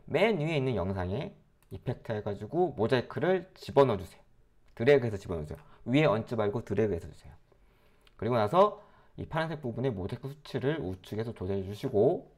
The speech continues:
다시 영상으로 돌아오고 싶을 때는 영상, 위에 있는 영상을 선택해 주세요. 다시.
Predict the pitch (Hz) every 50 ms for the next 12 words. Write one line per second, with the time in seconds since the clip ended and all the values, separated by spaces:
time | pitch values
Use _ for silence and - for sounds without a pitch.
0 | _ _ _ _ _ _ _ _ _ _ _ - _ _ _ - - 110 113 135
1 | 113 107 110 127 135 143 147 135 127 - 110 110 113 123 120 123 - - 107 123
2 | 156 151 110 101 110 127 135 147 151 151 156 151 151 - - - - - 98 98
3 | 107 127 147 151 151 151 151 147 - - - 82 87 95 104 117 120 135 143 170
4 | 165 - 165 135 98 90 - 85 - - 80 78 - 90 113 151 151